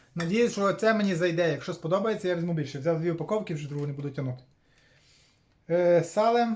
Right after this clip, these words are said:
Foods. Е, це, о! Чай з ромашки. Ромашки цілі. Я впізнав їх як ромашки, а потім ще й побачив назву. І він коштує тут, е, три п'ятдесят.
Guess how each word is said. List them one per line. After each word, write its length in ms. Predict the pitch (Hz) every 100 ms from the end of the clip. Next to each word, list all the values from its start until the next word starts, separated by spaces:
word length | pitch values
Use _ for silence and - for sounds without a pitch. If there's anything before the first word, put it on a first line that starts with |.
| -
Foods. 880 | 214 165 - - - - - - -
Е, 800 | 175 170 170 170 170 165 165 160
це, 560 | 156 220 233 247 262 -
о! 280 | 226 240 185 - - _ - - - - - - - - - - - _ - - _ _ - - - - - -
Чай 320 | 269 262 254
з 60 | 233
ромашки. 640 | 240 247 240 - - 123 _ _ _ _
Ромашки 520 | 160 208 233 233 233
цілі. 460 | 190 220 214 175 135 - _ _ _ _ -
Я 160 | 196
впізнав 720 | 214 175 151 220 196 240 240
їх 140 | 226 208
як 160 | 208
ромашки, 460 | 196 226 262 262 214
а 280 | 185 185 185
потім 280 | 208 202 196
ще 100 | 196
й 40 |
побачив 400 | 190 180 180 175
назву. 380 | 170 156 131 131 - _ _ _ _ _ _ -
І 120 | 196
він 220 | 233 285
коштує 460 | 240 233 262 254 240
тут, 260 | 233 220
е, 640 | 220 214 208 208 202 202 165
три 160 | 220 226
п'ятдесят. 520 | 208 185 160 135